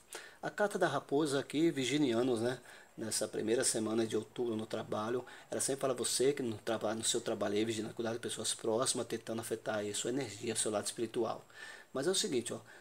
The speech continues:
nesse período aqui, nessa primeira semana, você tá com muita força, né? Muita vitalidade, sua energia tá muito ótima, excelente, e vai tirar isso de letra, viu? Na segunda semana aqui saiu a carta da aliança.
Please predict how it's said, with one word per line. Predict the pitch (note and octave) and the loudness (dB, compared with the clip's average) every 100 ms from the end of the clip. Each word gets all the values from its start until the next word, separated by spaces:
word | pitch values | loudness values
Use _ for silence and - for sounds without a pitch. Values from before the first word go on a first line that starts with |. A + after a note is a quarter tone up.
| - | -4
nesse | B2+ F3+ - | 6 6 6
período | F3 C#3+ B2+ | 4 4 0
aqui, | A#2+ | 0
nessa | A2+ G#2+ | -2 0
primeira | A2 A2+ | 2 2
semana, | A2 G#2 A2 | 0 0 0
você | B2+ - | 2 0
tá | B2 A#2+ | 0 -4
com | - | -8
muita | A2 A#2 E3 E3 | -6 2 2 2
força, | C3 A#2+ G#2 - | -2 0 0 0
né? | G#2+ | -4
Muita | A2+ B2 D3 | -2 0 2
vitalidade, | A#2+ A#2 A2 G#2 G#2 G#2+ A2+ B2 - | 2 2 2 2 -2 -2 -2 -4 -6
sua | - | 0
energia | A#2 A2 G2 A#2+ | 2 2 0 -2
tá | A#2+ | -2
muito | G#2+ A#2 D#3+ E3 A#2 | -2 0 0 2 2
ótima, | B2 - B2+ | 2 0 -2
excelente, | - A2 A#2 | 0 0 0
e | B2 | 0
vai | C3+ | 0
tirar | B2 B2 | 2 0
isso | - | 0
de | D#3 | 0
letra, | A#2+ A2 - | 0 0 -4
viu? | A2+ C#3+ - - - - - | -2 -2 -4 -14 -16 -16 -12
Na | - A2+ A#2 | -4 0 2
segunda | - - D3 F3+ | 2 0 4 4
semana | E3+ D#3 D3 | 4 4 4
aqui | - | 2
saiu | B2 B2+ A2+ | 0 2 2
a | |
carta | - A#2 B2 | 0 -2 0
da | C3 | 0
aliança. | C3+ A#2+ G#2 - G2 | 2 2 0 -2 -4